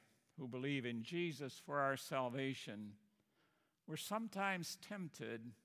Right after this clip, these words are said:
by Satan to look back and believe his lies. God doesn't really exist.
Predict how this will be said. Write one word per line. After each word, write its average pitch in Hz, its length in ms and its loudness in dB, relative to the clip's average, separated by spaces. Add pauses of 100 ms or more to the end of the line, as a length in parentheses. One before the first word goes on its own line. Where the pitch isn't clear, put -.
(760)
by 139 200 0
Satan 107 680 -4 (800)
to 147 120 -8
look 160 300 -4
back 143 480 0 (1000)
and 135 160 -2
believe 151 400 4
his 139 200 -2
lies. 113 1160 -4 (1080)
God 160 260 2
doesn't 117 300 -2
really 110 300 -2
exist. 120 680 -8